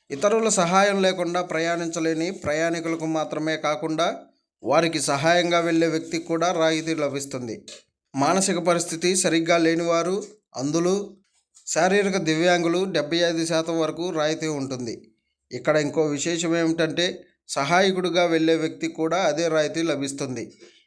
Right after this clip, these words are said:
ఇక భారతీయ రైల్వేస్లో పేరొందిన శతాబ్ది,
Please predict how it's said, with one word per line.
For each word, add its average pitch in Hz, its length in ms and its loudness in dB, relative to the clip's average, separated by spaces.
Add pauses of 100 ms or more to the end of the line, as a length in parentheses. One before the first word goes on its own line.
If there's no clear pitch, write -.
(100)
ఇక 127 160 -2
భారతీయ 160 540 2
రైల్వేస్లో 160 600 2
పేరొందిన 156 540 0
శతాబ్ది, 156 720 -2